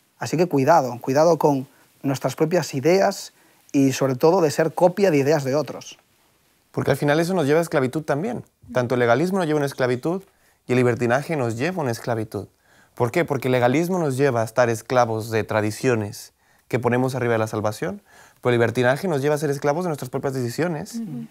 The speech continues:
Speaker 2: en contra de que estamos actuando en contra de lo que la ley dice. Por decir, "Cristo me ha salvado", y dejo la ley de un lado. Y al dejarla de un lado me equivoco también, porque en realidad no estoy caminando en libertad, sino estoy caminando en esclavitud,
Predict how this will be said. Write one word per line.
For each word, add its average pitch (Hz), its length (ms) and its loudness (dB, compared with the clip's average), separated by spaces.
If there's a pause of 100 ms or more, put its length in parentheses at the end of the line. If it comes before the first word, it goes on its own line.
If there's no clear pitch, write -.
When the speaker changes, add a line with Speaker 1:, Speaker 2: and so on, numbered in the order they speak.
(160)
Speaker 2:
en 123 220 0
contra 165 580 0 (180)
de 127 140 -2
que 135 60 -6
estamos 151 260 0
actuando 143 320 0
en 123 80 0
contra 156 280 0
de 175 60 2
lo 156 60 -6
que 135 80 -6
la 117 80 4
ley 110 140 2
dice. 143 400 -4 (680)
Por 123 140 2
decir, 139 300 0
"Cristo 151 260 -2
me 156 80 2
ha 151 60 2
salvado", 175 560 2 (260)
y 131 100 2
dejo 151 220 4
la 165 80 6
ley 143 140 4
de 123 80 0
un 120 100 0
lado. 110 320 -2 (920)
Y 127 80 4
al 123 80 6
dejarla 143 280 4
de 165 60 6
un 160 60 2
lado 160 180 4
me 165 100 0
equivoco 135 500 0
también, 98 440 -4 (440)
porque 127 220 2
en 120 100 4
realidad 127 200 4
no 160 180 2
estoy 160 300 2
caminando 156 500 2
en 135 80 0
libertad, 110 380 0
sino 117 120 -2
estoy 139 160 2
caminando 151 380 2
en 160 80 0
esclavitud, 120 640 -2